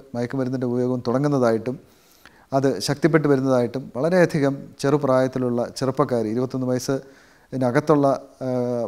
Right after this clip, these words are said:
പല ചെറുപ്പക്കാരും ഇതിൻ്റെ പിടിയിൽ പെട്ടുപോകുന്നു എന്നുള്ളതാണ്. അത് സമൂഹത്തിനും സാമ്പത്തിക വ്യവസ്ഥയ്ക്കും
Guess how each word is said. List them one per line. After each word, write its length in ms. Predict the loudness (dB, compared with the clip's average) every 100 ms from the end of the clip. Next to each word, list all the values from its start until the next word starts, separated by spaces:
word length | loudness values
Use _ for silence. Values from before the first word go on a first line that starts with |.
| -2
പല 200 | 2 2 2 -2
ചെറുപ്പക്കാരും 540 | -4 -2 -2 -2 -2 -6 -6
ഇതിൻ്റെ 280 | -4 -2 -2 -4 -10 -8
പിടിയിൽ 260 | 0 2 2 0
പെട്ടുപോകുന്നു 520 | 0 4 4 4 2 -2
എന്നുള്ളതാണ്. 400 | -2 -4 -6 -12 -20 _ _ -2
അത് 140 | 0 -2 -8 -8 -2
സമൂഹത്തിനും 580 | 0 2 0 -2 -6 -8 -14 -6
സാമ്പത്തിക 440 | -4 -2 -2 0 0
വ്യവസ്ഥയ്ക്കും 480 | 0 -2 -4 -4